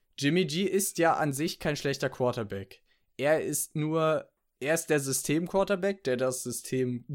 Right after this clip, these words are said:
gut ausführen kann, aber er wird das System nie auf ein anderes Level heben. Und genau das ist der Grund, warum du Trey Lance gedraftet hast, weil du willst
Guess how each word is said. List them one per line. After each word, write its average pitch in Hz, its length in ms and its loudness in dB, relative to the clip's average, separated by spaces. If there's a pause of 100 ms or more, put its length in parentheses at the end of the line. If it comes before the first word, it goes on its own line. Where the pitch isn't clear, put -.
gut 147 360 -6
ausführen 196 540 0
kann, 220 320 -2 (280)
aber 143 260 2
er 143 160 -2
wird 147 160 -2
das 139 160 -2
System 151 480 -2
nie 180 200 0
auf - 180 0
ein 143 140 0
anderes 135 380 -2
Level 120 300 0
heben. 104 400 -10 (120)
Und 117 160 -4
genau 131 320 4
das 139 260 2
ist - 240 -6
der 131 80 0
Grund, 139 300 -2
warum 127 220 4
du 117 100 -6
Trey 123 260 2
Lance 123 520 -2 (340)
gedraftet 117 540 0
hast, 117 240 -2
weil 117 280 0 (400)
du 120 160 -2
willst 139 560 2